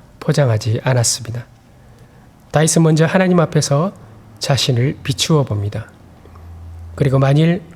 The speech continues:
어떤 일을 했다면 이라는 가정법을 사용하여 자신이 옳지 않다면 원수들의 고발대로 원수들에게 추격을 당하고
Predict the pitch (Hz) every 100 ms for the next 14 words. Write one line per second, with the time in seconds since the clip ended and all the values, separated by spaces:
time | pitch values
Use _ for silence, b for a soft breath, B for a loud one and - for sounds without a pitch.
0 | - 147 156 202 208 185 170 170 - -
1 | 170 165 160 175 147 139 139 - 131 143
2 | 156 135 - 131 127 117 117 175 - B
3 | B B B B B - 139 160 151 151
4 | - - 170 185 - 165 117 113 113 104
5 | - - _ _ _ _ _ - 139 139
6 | 147 147 147 143 143 143 135 143 214 -
7 | B B B B - 143 165 - 190 175
8 | 165 165 - 196 185 175 165 113 107 123
9 | 113